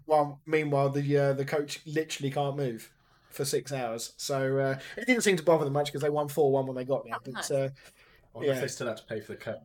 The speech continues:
Speaker 1: <laughs> Well, the thing is, the, the, the, uh, the E F L are not doing covid tests.
Speaker 3: Yeah.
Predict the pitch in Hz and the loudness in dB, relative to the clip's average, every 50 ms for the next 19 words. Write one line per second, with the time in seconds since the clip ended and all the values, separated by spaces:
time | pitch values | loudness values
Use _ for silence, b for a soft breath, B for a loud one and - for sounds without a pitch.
0 | _ _ _ _ _ _ _ _ _ _ _ _ 185 180 - - - 254 - - | _ _ _ _ _ _ _ _ _ _ _ _ 2 2 4 2 -2 -4 -4 -10
1 | - 143 - - - 185 180 180 - - 170 - 240 240 254 240 262 262 254 247 | -10 -10 -10 0 4 4 4 4 2 -4 4 6 10 10 10 10 8 6 4 6
2 | 220 214 220 - - 196 214 208 - 208 214 208 202 196 196 196 185 202 214 214 | 4 4 2 2 4 4 2 4 4 2 4 6 8 8 8 8 8 6 4 4
3 | 247 233 196 - - 214 202 165 139 123 - 147 147 151 160 170 170 165 - - | 4 4 4 4 4 4 6 6 4 4 0 -2 -4 0 2 2 2 0 -2 -2
4 | 170 165 160 156 151 151 151 143 139 - - _ _ _ _ _ - - 185 202 | 0 2 2 2 0 -2 -4 -8 -8 -10 -16 _ _ _ _ _ -4 -2 -2 0
5 | 196 160 131 - - 104 - - - - - - 92 92 90 90 90 | 0 -2 -6 -6 -8 -8 -8 -10 -10 -10 -12 -10 -6 -6 -4 -4 -6